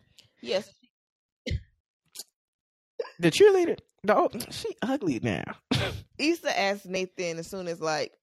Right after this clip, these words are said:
Speaker 1: it just seemed really awkward, like, "So why you hit me up?" And then he, in true ridiculous nigga fashion, like, "Oh, I felt like I came on too strong."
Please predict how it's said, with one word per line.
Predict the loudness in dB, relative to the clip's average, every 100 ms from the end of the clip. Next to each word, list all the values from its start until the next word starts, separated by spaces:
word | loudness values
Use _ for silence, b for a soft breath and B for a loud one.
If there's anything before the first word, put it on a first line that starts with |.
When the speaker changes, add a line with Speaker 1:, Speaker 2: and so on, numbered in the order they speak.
| -12
Speaker 1:
it | -10
just | -8
seemed | -8 -6
really | -6
awkward, | -2 -4 -2
like, | -2 -2 -2
"So | -2
why | -2 -2
you | -4
hit | -6
me | -4
up?" | -6 -6 _
And | -12 -10
then | -12
he, | -14 -16 -16 -16
in | -16
true | -12 -8 -6 -6 -10 _ _ _ _ _
ridiculous | -12 -10 -8 -10 -12
nigga | -12 -8
fashion, | -8 -8 -6
like, | -6
"Oh, | -4 -6 -8 -10 b b b
I | -8
felt | -4 -4
like | -4
I | -6
came | -4 -4 -4
on | -4 -6
too | -8 -12
strong." | -12 -8 -6 -6 -8 -10